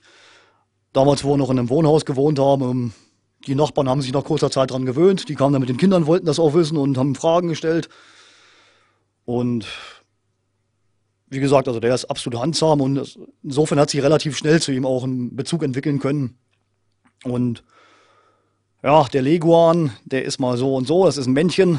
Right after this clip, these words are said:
Also wenn der im Sommer sei-, Sommer seine, in Anführungszeichen, Brumpfzeit hat, dann kann er auch mal ein bisschen anders, dann möchte er seine Ruhe haben. Das ist aber okay, der hat sein halbes Zimmer, das ist für ihn abgetrennt.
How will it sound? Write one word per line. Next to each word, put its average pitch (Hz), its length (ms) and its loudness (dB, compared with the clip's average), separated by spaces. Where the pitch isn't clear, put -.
Also 120 180 -4
wenn 131 100 0
der 139 120 2
im 139 80 0
Sommer 143 240 2
sei-, 135 280 0
Sommer 139 260 2
seine, 127 380 0
in 147 120 -10
Anführungszeichen, 143 580 0
Brumpfzeit 160 560 -2
hat, 160 340 -4
dann 135 140 -4
kann 147 120 0
er 156 40 4
auch 143 100 4
mal 139 80 0
ein 135 60 0
bisschen 127 180 -4
anders, 190 320 4
dann 139 120 0
möchte 143 180 2
er - 20 2
seine 131 160 2
Ruhe 190 300 4
haben. 190 420 2
Das 131 180 -6
ist 127 120 0
aber 117 180 2
okay, 175 300 0
der 139 140 0
hat 131 100 -4
sein 123 400 -4
halbes 123 260 -2
Zimmer, 175 220 0
das 156 160 -2
ist - 40 -12
für 160 60 -4
ihn 147 60 -4
abgetrennt. 147 580 -4